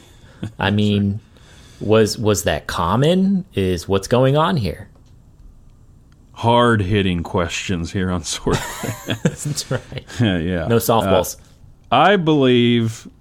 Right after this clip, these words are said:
Speaker 1: first of all, there's, there's, uh, there may be a divergence here in the two text traditions, uh, at least in, in the Greek, the, uh, Septuagint and then the Alpha text, uh, that we talked about earlier.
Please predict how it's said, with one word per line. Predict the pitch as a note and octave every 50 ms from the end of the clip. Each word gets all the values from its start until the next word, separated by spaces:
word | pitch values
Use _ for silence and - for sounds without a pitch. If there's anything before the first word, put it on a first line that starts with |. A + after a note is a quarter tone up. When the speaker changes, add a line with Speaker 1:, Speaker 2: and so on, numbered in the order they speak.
| _ - - - - - _ _ _ - - - A2+ - -
Speaker 1:
first | - - E3 D3 - -
of | C#3
all, | B2 A#2+
there's, | A#2 A2 A2 G#2 - - -
there's, | G2+ G2 F#2+ F#2 G#2
uh, | G2+ F2+ F2 E2+ D#2+ C2+ -
there | F2+ F#2+
may | G#2 A2
be | G#2+ G#2
a | F#2+
divergence | F2 F#2 F2+ E2 E2 F2+ F#2 F2 F#2 E2+ - -
here | - F#2 F2
in | E2+ E2
the | E2 E2
two | - - G2+ F2+ F2 F2 - - -
text | - - F2+ - - -
traditions, | - - F2 E2 F2 E2+ - - F#2 E2 E2 C2 - F#2 - - - -
uh, | F2 F2 E2 D2+ -
at | G2+ G#2+
least | A2 G#2+ F#2+ - -
in, | G2+ -
in | - G2 F2+
the | E2
Greek, | D#2 E2+ E2+ E2 D#2 - - - - - - - - - - - -
the, | - - E2 D#2+ - E2 E2+ E2+
uh, | E2 D#2+ D#2 E2 - -
Septuagint | - - - F#2 - - - A2 G2 F2+ F#2 F#2+ F#2 -
and | - F2+ F2+
then | F2 E2 E2
the | E2 E2
Alpha | E2+ E2+ E2+ - F#2+
text, | - - F2 - - - - - - - - - - - - - - - -
uh, | - F2+ E2
that | D#2+ D#2+ B1+
we | D#2 E2+
talked | D#2 - E2+ D#2+ - F#2+
about | F2+ D#2 D#2
earlier. | E2+ E2+ F2 E2 E2+ E2 E2 D#2+ E2